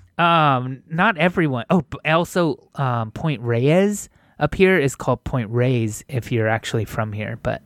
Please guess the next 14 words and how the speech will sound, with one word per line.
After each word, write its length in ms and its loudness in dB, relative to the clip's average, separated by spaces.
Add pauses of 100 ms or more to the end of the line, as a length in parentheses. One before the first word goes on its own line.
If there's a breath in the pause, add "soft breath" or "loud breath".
I 100 2
learned 300 4
that 200 4
by 340 -2 (420 soft breath)
the 100 2
hard 220 2
way 160 4
when 140 2
someone 280 -2
made 200 -4
fun 160 -6
of 60 -6
me. 260 -8
But 180 0